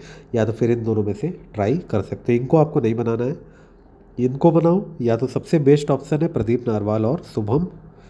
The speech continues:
और यहाँ पे एस गिल, एस गिल मतलब सुरेंद्र गिल, ये आपके लिए इंपॉर्टेंट है। I hope आपको हमारा कबड्डी का वीडियो अच्छा लगा होगा। हमने आपको आपकी लैंग्वेज में बताया, हम चाहते हो टेक्निकल लैंग्वेज यूज़ करके भी आपको बता सकते थे,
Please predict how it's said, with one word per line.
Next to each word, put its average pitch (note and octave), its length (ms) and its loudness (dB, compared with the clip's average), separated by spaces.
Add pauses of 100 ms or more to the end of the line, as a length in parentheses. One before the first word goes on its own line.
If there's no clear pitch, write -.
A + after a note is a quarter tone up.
(180)
और A#2 180 2
यहाँ G#2+ 260 0
पे G3 140 0 (340)
एस C3+ 240 0
गिल, F#2+ 320 -4 (320)
एस A2 200 -4
गिल B2+ 160 2
मतलब C3 240 0
सुरेंद्र G2+ 460 -6
गिल, F#2 240 -8 (440)
ये A#2 120 2
आपके A2 240 0
लिए C#3 100 2
इंपॉर्टेंट G#2 420 -4
है। - 100 -16 (440)
I B2 160 4
hope E3+ 240 4
आपको E3 360 2
हमारा C3 300 2
कबड्डी A2+ 360 -4
का B2+ 100 0
वीडियो A#2+ 260 2
अच्छा B2+ 320 -4
लगा C3 220 0
होगा। B2 260 0
हमने A#2+ 380 -2
आपको C3+ 380 2
आपकी D3 300 0
लैंग्वेज B2+ 420 2
में C3 140 0
बताया, F#2 340 -4 (640)
हम B2 120 0
चाहते C3 280 4
हो D#3+ 80 6
टेक्निकल D3 440 0
लैंग्वेज B2+ 380 0
यूज़ B2+ 220 0
करके B2 280 0
भी B2+ 100 0
आपको A2+ 220 0
बता G2+ 240 -2
सकते - 300 -8
थे, G2 140 -10